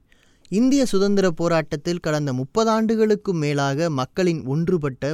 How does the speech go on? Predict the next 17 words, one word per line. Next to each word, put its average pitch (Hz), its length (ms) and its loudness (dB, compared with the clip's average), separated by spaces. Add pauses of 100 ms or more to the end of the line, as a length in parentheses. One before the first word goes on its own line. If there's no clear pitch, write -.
உறுதியான 147 720 -2 (120)
அளப்பரிய 160 600 -4
அணிச்சேர்க்கை 139 560 -4
என்பது 113 360 -6 (560)
இந்தியர் 143 440 0
அனைவரும் 135 500 -4
ஒன்று 160 480 -2
என்கிற 135 320 -4 (280)
மாற்று 160 460 -4
சிந்தனை 123 420 -6
இல்லாமல், 110 480 -8 (440)
ஒன்றுபட்ட 208 540 0
சிந்தனை 151 380 -2
இல்லாமல் 127 500 -4 (300)
சாத்தியமாகி 143 840 -4
இருக்காது 147 600 -4
என 117 180 -8